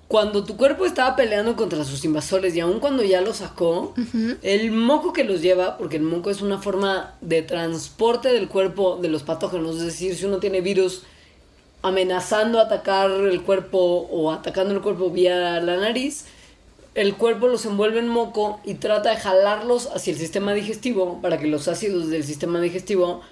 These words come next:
Speaker 1: se deshagan de esos virus. Pero si uno lo saca vía estornudo o vía tos, el moco que llevan nuestros patógenos, sea virus o bacteria, es súper contagioso.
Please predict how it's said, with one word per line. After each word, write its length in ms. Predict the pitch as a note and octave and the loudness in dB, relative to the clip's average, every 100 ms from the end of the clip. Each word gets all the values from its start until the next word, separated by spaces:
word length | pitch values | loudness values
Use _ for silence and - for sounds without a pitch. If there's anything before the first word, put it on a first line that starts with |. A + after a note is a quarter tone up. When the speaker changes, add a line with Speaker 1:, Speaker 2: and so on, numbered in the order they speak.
| - - | -20 -18
Speaker 1:
se 200 | - E3+ | -6 -2
deshagan 360 | E3 D#3 D#3+ E3 | -2 -2 -2 -2
de 80 | |
esos 200 | D3+ F#3 | -2 -2
virus. 360 | G3+ C4 F#3 - - - - - - - - - | 0 0 0 -2 -18 -20 -20 -20 -20 -20 -20 -10
Pero 460 | - A3 A3 A3 - | 0 4 6 4 2
si 140 | - D#4 | 2 4
uno 160 | F#4 | 6
lo 100 | F4+ | 4
saca 320 | D4+ D4 C#4+ A3 | 4 0 2 2
vía 220 | A3+ A3 | 4 2
estornudo 500 | G#3+ G3+ G#3+ A#3+ F#3 | 2 -2 2 4 4
o 60 | |
vía 260 | F3 F#3 F#3+ | 6 4 4
tos, 500 | G#3 F3+ - - - - | 4 4 2 -6 -18 -2
el 300 | G3+ G3+ G#3+ G#3+ | 4 4 4 0
moco 380 | A3+ D4 C#4 | 2 2 0
que 120 | C#4 G#3+ | -4 0
llevan 280 | G3+ A3 | 2 2
nuestros 300 | A3+ F#3 E3+ C#3+ | -2 -6 -6 -4
patógenos, 840 | - - F#3 F3 D#3+ E3+ - - | -4 -2 -2 -2 -2 -4 -6 -14
sea 220 | - G#3+ | -6 -2
virus 280 | F3+ F#3 G3+ | 0 0 0
o 60 | G3+ | 0
bacteria, 480 | D#3 - F3 F3+ - | -2 0 4 4 4
es 340 | F#3+ G3+ G#3 | 2 4 2
súper 300 | A#3+ A#3 G#3+ | 0 0 0
contagioso. 540 | G3+ D#3 - D#3+ D3 | -2 -4 -8 -8 -8